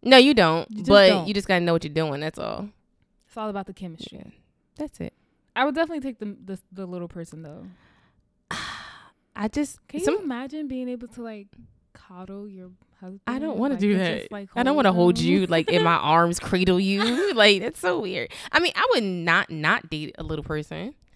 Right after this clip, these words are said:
Speaker 2: A-, and I'm not that tall anyway.
Speaker 1: I'm not that tall either,
Speaker 2: <laughs>
Speaker 1: but
Speaker 2: All right.
Speaker 1: Yee. What's the next one?
Speaker 2: <laughs> Would you rather have large hands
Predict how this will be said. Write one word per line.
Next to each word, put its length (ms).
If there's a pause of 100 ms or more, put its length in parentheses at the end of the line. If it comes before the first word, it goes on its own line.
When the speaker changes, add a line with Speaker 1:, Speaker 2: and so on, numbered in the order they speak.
(260)
Speaker 2:
A-, 260
and 140
I'm 100
not 180
that 140
tall 200
anyway. 400 (500)
Speaker 1:
I'm 140
not 120
that 120
tall 160
either, 280
Speaker 2:
<laughs> 40
Speaker 1:
but 680 (560)
Speaker 2:
All 120
right. 120
Speaker 1:
Yee. 340 (340)
What's 180
the 60
next 280
one? 200 (480)
Speaker 2:
<laughs> 160 (560)
Would 100
you 80
rather 220
have 160
large 320
hands 520